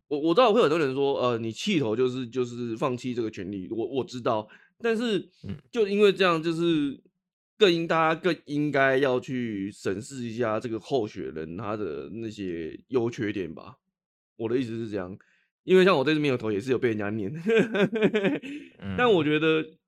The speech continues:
Speaker 1: 就是因为我今天正反两方的声音，我都有听到他们论述的点，所以我觉得很合理，我也可以接受。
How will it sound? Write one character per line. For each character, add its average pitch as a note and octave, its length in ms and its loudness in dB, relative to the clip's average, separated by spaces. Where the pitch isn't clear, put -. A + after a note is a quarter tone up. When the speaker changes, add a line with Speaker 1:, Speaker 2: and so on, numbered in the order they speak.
Speaker 1:
就 G#3+ 140 2
是 F#3+ 100 -2
因 G3+ 80 -2
为 F#3 280 4
我 C3+ 140 2
今 D#3 140 -4
天 E3+ 220 0
正 F3 200 2
反 C#3+ 100 2
两 A2+ 120 0
方 C3+ 100 0
的 B2 140 -2
声 B2 60 -2
音， B2+ 180 -2
我 A#2 120 0
都 C#3+ 100 4
有 B2+ 80 6
听 B2 140 -8
到 A#2+ 100 -2
他 A#2+ 80 -2
们 A2 260 -6
论 C#3+ 240 0
述 B2 220 -6
的 F#2+ 100 0
点， E2 240 -8
所 G#2+ 100 -6
以 B2 40 -2
我 A2+ 120 -2
觉 G2 100 -4
得 G2 240 -4
很 A2+ 120 -10
合 B2+ 240 2
理， D3+ 260 -2
我 C#3+ 100 0
也 A2+ 80 0
可 A#2+ 60 0
以 A#2+ 80 2
接 A2 200 -4
受。 A2 300 -4